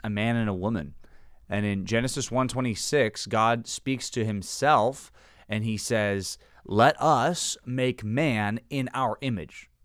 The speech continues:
after our likeness, and let them have dominion over the fish of the sea,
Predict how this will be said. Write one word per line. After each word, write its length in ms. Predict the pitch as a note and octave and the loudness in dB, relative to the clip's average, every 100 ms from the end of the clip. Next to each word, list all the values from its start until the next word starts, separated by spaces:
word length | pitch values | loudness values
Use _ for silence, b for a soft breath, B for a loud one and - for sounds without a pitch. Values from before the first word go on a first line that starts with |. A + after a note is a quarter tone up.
| _ _ - | _ _ 2
after 360 | C#3 - C#3 | 2 2 -2
our 160 | A#2+ C3+ | 0 0
likeness, 640 | A#2+ B2+ - E2 - - - _ _ _ | 0 0 -2 -10 -14 -20 -20 _ _ _
and 160 | - A#2+ | -4 2
let 140 | A#2 | 2
them 140 | E3+ D3 | 2 2
have 240 | D3 C#3 | 2 2
dominion 440 | C3+ C3 D#3 D3 A2+ | 0 0 0 0 0
over 160 | A2 | 0
the 100 | A2+ | -2
fish 200 | - B2+ | -2 -4
of 120 | C3 A#2+ | -4 -4
the 60 | |
sea, 320 | - F3+ - | -2 -2 -4